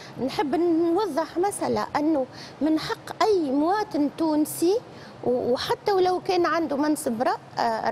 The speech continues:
رسمي، أنه يبدي رأيه في الشأن العام وما يدخلش في واجب التحفظ.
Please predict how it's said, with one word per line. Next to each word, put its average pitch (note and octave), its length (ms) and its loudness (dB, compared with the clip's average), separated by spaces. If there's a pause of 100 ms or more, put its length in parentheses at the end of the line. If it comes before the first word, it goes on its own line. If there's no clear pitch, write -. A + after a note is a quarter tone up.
رسمي، F4+ 340 2 (100)
أنه F4 260 4
يبدي D#4 540 2
رأيه G#4 500 0
في - 60 -10
الشأن - 380 0
العام A3 380 -2 (480)
وما B3 280 4
يدخلش G4+ 520 0
في - 100 -2
واجب G4 300 2
التحفظ. - 640 -4